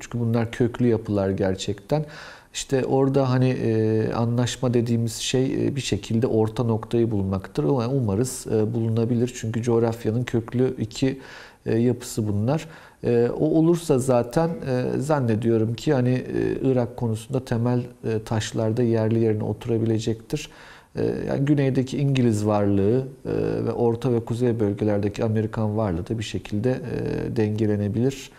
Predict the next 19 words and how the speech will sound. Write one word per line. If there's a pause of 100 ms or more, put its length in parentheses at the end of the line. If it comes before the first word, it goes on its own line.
(400)
E, (300)
ancak
burada
önemli
olan
Avni
Bey'in
biraz
önce
Kafkasya
için
söylediği
cümle
bence. (160)
E,
çok
önemsiyorum
ben
onu.